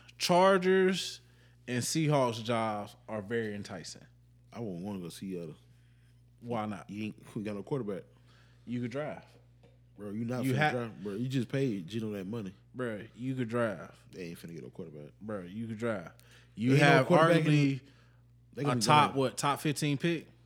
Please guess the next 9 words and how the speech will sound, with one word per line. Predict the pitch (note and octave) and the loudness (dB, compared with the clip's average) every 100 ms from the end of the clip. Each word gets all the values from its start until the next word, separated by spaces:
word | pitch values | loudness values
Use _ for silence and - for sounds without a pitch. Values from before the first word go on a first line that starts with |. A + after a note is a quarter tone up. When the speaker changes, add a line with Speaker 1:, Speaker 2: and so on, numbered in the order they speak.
| _ _ _ - - _ _ _ - F#2 | _ _ _ -20 -20 _ _ _ -20 -12
Speaker 2:
Ain't | G2+ | -10
nobody. | F#2+ E2 - - - - - | -8 -10 -14 -18 -20 -16 -10
That'd | A2+ | -6
be | G#2 | -6
stupid. | - A2+ F#2 - | -6 -6 -8 -10
We | G2+ G#2+ | -8 -6
don't | G2 G2+ | -6 -6
need | G#2 D#2 | -6 -6
that. | E2+ | -10